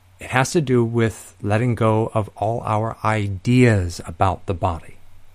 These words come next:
Because again, the body in the dominant culture is now an epicenter of spiritual materialism.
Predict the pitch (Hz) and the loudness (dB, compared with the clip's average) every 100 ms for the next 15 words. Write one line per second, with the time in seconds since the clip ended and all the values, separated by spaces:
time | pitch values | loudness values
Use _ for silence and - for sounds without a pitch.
0 | - - - - - 101 110 127 123 87 | -20 -20 -18 -12 -6 -2 0 2 2 2
1 | - - 110 98 104 123 147 147 110 101 | -4 -6 -2 2 4 4 2 0 0 0
2 | 95 92 104 131 131 - - 117 - 127 | 0 2 4 4 2 -2 -2 -2 -2 -2
3 | 123 110 107 110 117 113 117 113 - - | -2 -2 0 2 0 -2 -2 -4 -6 -2
4 | 131 135 143 127 - 127 123 - 127 120 | -2 0 -2 -2 -2 0 0 -2 -2 -2
5 | 107 - - 123 117 - 117 113 107 - | -4 -6 -2 0 0 -2 -2 -2 -4 -4
6 | 131 123 104 87 - 95 | 0 0 0 -4 -8 -16